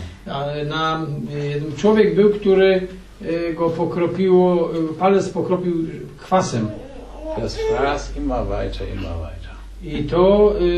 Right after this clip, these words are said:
Speaker 1: e, było tak, następowało, że, e, cały czas to się przesuwało, ta, to poparzenie dalej i dalej.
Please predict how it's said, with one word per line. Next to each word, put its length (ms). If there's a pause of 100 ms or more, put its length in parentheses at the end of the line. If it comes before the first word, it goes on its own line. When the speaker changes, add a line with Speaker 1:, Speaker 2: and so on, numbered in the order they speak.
(180)
Speaker 1:
e, 40
było 500
tak, 280 (140)
następowało, 800
że, 340 (420)
e, 340
cały 340
czas 460 (180)
to 100
się 120
przesuwało, 600
ta, 380 (220)
to 380 (120)
poparzenie 540
dalej 360
i 60
dalej. 340